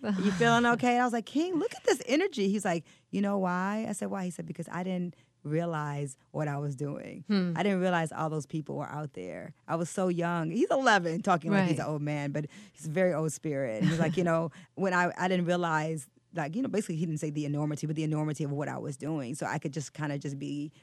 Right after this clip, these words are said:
Speaker 1: I was pretty like, you know, "Hey, how y'all doing?
Speaker 2: Right.
Speaker 1: Would you like to hear a poem? I'm gonna do some drums and play, I'm gonna do Langston Hughes, and I'm,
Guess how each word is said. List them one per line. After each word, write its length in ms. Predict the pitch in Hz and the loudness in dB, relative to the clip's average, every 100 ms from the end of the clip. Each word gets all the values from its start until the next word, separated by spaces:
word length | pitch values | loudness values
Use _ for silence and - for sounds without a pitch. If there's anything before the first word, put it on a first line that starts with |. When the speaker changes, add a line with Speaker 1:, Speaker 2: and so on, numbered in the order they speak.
| _ | _
Speaker 1:
I 60 | 156 | -4
was 140 | 156 | -2
pretty 260 | - 160 156 | -2 -2 -2
like, 200 | 143 - - - | -4 -8 -14 -10
you 140 | 220 | -6
know, 260 | 175 160 185 | -4 -4 -2
"Hey, 260 | 190 - - | 0 2 4
how 120 | 180 | 4
y'all 180 | 196 226 | 4 2
doing? 460 | 226 311 240 147 - | 4 4 4 2 2
Speaker 2:
Right. 300 | 233 190 131 | 4 4 4
Speaker 1:
Would 120 | 180 | 4
you 60 | 208 | 6
like 160 | 208 202 | 6 6
to 60 | |
hear 140 | 214 208 | 6 6
a 60 | |
poem? 280 | - 220 226 | 6 4 4
I'm 60 | 240 | 4
gonna 140 | 240 | 2
do 120 | 220 | 0
some 160 | 220 208 | 0 2
drums 420 | 214 240 185 160 | 4 4 2 0
and 100 | 165 | 0
play, 340 | 185 180 160 - | 0 0 -2 -2
I'm 80 | 190 | 0
gonna 200 | 196 202 | 2 2
do 120 | 190 | 2
Langston 320 | 190 196 196 | 2 0 0
Hughes, 300 | 190 208 180 | 2 2 2
and 80 | 165 | 2
I'm, 120 | 170 | 0